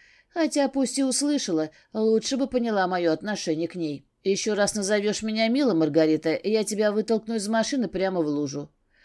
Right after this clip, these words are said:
«Ой-ой, ладно, поняла», примирительно поднимает руки. «Еще рано, но к сути. Скажи, Гордей, ты не замечал в последнее время проблем в бизнесе?» «Рита, давай конкретнее.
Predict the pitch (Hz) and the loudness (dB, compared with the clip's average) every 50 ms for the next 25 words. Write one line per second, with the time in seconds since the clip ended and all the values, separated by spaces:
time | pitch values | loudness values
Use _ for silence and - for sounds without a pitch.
0 | _ - _ _ - 311 302 285 254 247 254 254 240 226 214 208 - 311 311 302 | _ -20 _ _ -4 0 2 4 6 6 6 6 6 4 2 -2 -4 -2 0 2
1 | 254 202 156 170 190 185 - 294 294 311 294 220 175 170 170 165 - _ _ _ | 2 2 2 0 -2 -2 0 0 2 4 4 6 6 4 4 2 -6 _ _ _
2 | - 196 202 202 190 185 180 175 208 240 220 - 311 311 311 262 - 269 190 185 | -4 -2 -2 0 2 2 2 4 2 0 -2 0 0 0 0 0 0 -2 -2 -2
3 | 190 175 175 175 170 165 - 160 156 156 151 - 160 156 160 - _ _ _ _ | -2 -2 0 0 0 0 -2 -2 -2 -2 -2 -2 -4 -4 -4 -6 _ _ _ _
4 | _ _ _ _ _ _ - 330 330 - - 320 339 320 269 233 190 175 170 175 | _ _ _ _ _ _ 2 2 2 4 4 4 4 6 6 6 6 4 4 0
5 | 180 175 165 _ _ _ _ - 339 349 392 381 381 - - 214 175 170 - 185 | -4 -6 -8 _ _ _ _ -8 -4 -2 -2 -2 -2 -2 -2 -2 -2 -2 -2 -4
6 | 190 175 - _ _ _ _ _ _ _ _ - 240 - - - 320 311 302 285 | -6 -6 -10 _ _ _ _ _ _ _ _ -6 -4 -4 -2 2 2 4 4 4
7 | 208 202 214 185 165 185 185 175 165 170 190 190 190 190 - _ - - _ _ | 2 0 -2 0 2 0 0 0 0 0 0 0 0 -2 -8 _ -20 -20 _ _
8 | - 302 269 277 262 240 277 285 294 - - 370 415 415 - - 285 254 240 - | -2 0 2 2 2 2 2 2 2 0 0 -2 -2 -2 -2 0 0 2 2 2
9 | 262 277 269 254 277 269 269 262 285 269 269 269 269 - 285 277 254 233 262 285 | 0 0 0 0 0 0 0 0 0 2 2 0 0 0 0 0 2 2 0 0
10 | 285 277 269 247 269 330 349 247 180 165 170 - - 202 202 196 190 _ _ _ | 0 -2 -2 2 2 4 4 2 2 -2 -2 -2 -2 -4 -4 -8 -10 _ _ _
11 | _ _ _ _ _ _ _ - 185 190 170 175 175 165 165 165 202 208 220 285 | _ _ _ _ _ _ _ -2 0 0 0 2 2 2 2 2 2 2 4 4
12 | 311 - 277 254 233 - - 170 160 147 - - 156 156 160 | 2 2 2 0 0 0 0 0 0 0 -2 -4 -6 -6 -6